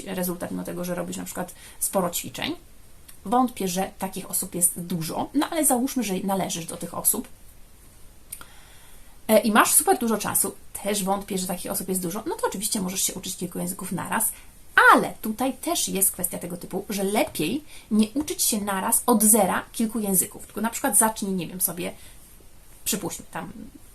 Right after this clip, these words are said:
z jakimkolwiek. Z hiszpańskim, na przykład wprowadzasz sobie hiszpański już, albo na przykład znasz już kilka języków i tu się tylko odrobinkę doszkalasz, a wprowadzasz sobie nowy.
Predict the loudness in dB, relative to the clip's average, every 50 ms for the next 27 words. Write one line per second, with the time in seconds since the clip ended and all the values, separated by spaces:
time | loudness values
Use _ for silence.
0 | -20 -10 -6 -4 -4 -2 -2 0 0 0 0 0 -6 -12 -16 -20 -20 -2 0 2
1 | 6 6 6 6 6 4 4 4 2 0 -2 -4 -6 -6 -6 -6 -8 -8 -6 -4
2 | -2 2 2 2 2 0 -2 -4 -6 -6 -8 -8 -8 0 0 2 2 2 0 -2
3 | -6 -6 -6 -12 -18 -18 -18 -20 -20 -20 -20 -20 -18 -18 -18 -18 -18 -18 -18 -20
4 | -20 -16 -14 -10 -4 -4 -2 -2 0 -2 -2 2 4 6 6 6 6 4 2 -2
5 | -4 -4 -4 -6 -6 -6 -6 0 0 2 2 6 6 4 4 4 0 -4 -6 -6
6 | -4 -4 -4 -2 -2 -2 -2 -2 -2 -2 -2 -2 -2 -4 -12 -20 -20 -20 -20 -20
7 | -20 -20 -18 -18 -18 -18 -18 -20 -20 -20 -20 -20 -20 -4 2 2 4 4 2 -2
8 | -10 -18 -18 -18 -18 -18 -18 -16 -16 -4 2 4 4 6 6 4 2 2 2 2
9 | 2 2 2 0 2 2 4 4 4 4 4 2 2 2 2 2 2 0 2 0
10 | 0 4 4 4 4 6 2 2 2 2 0 0 2 2 2 2 2 2 2 0
11 | 0 -2 -6